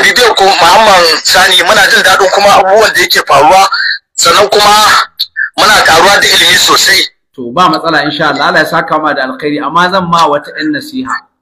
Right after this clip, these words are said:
Speaker 1: Na'am, na'am.
Speaker 2: Wato har yanzu dakta malamin sunna ne. Har yanzu.
Speaker 1: Kwarai da gas-, gaskiya ne, gaskiya ne.
Speaker 2: Kuma kana
Speaker 1: Na'am.
Speaker 2: ji,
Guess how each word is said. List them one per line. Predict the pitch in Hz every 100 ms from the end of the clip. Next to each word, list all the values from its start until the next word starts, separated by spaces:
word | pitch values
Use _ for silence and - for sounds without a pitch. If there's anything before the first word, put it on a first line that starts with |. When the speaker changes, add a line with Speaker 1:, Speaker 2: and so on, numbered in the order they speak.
| _ _ _ _ _ _ _ _ -
Speaker 1:
Na'am, | - - - - 214 240
na'am. | 214 - - - - _ _ -
Speaker 2:
Wato | 135 143 147
har | 196
yanzu | 214 185 165
dakta | 170 170 160 143 123
malamin | 123 156 165 143 139
sunna | - 139 135 107
ne. | 85 _ _ _ _ _ - - - - -
Har | - 160
yanzu. | 151 117
Speaker 1:
Kwarai | - - 220
da | -
gas-, | 262 -
gaskiya | 208 - - 214 208
ne, | - - -
gaskiya | - - 170 196
ne. | -
Speaker 2:
Kuma | 165 - - - -
kana | - 170
Speaker 1:
Na'am. | - -
Speaker 2:
ji, | 160 175